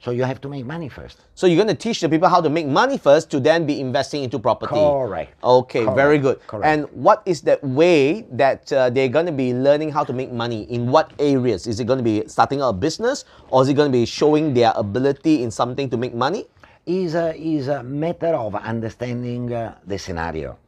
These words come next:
Speaker 1: all right? You have to look into the battlefield. We look into what, uh, Sun Tzu, Art of
Speaker 2: Sure.
Speaker 1: Work, is saying. You n-, if need to know yourself, you need to know the battleground, and at the end, you need also to know your enemy. N-, the enemy is who?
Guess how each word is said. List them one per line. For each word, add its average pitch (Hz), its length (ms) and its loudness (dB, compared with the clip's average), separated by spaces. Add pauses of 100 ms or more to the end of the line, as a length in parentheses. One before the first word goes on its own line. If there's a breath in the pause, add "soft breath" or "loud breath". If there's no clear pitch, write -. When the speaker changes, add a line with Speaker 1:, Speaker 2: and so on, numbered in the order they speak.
(340)
Speaker 1:
all 73 60 -8
right? 78 280 -8 (380 soft breath)
You 135 160 0
have 131 240 -4
to - 80 -8
look 123 240 -8
into 104 280 -8
the 85 360 -8
battlefield. 82 600 -10
We 87 160 -4
look 104 200 -2
into 90 220 -8
what, 85 320 -6
uh, 82 160 -8
Sun 98 240 -6
Tzu, 110 240 -6
Art 98 240 -8
of 92 100 -8
Speaker 2:
Sure. 147 220 4
Speaker 1:
Work, 104 120 -12
is 101 140 -12
saying. 131 300 -10 (380 soft breath)
You 101 100 -6
n-, 101 240 -8
if 92 280 -12
need 101 240 -10
to 92 60 -12
know 92 140 -10
yourself, 95 540 -10
you 110 100 -8
need 92 220 -6
to 95 80 -6
know 90 160 -4
the 80 80 -8
battleground, 120 840 -4
and 101 160 -4
at 92 100 -6
the 123 140 -4
end, 90 140 -6
you 90 100 -6
need 85 180 -8
also 95 280 -8
to 92 140 -14
know 82 120 -8
your 73 260 -8
enemy. 71 380 -10 (500 loud breath)
N-, 127 400 -2
the 123 140 -4
enemy 147 340 -4
is 92 80 -12
who? 101 400 -8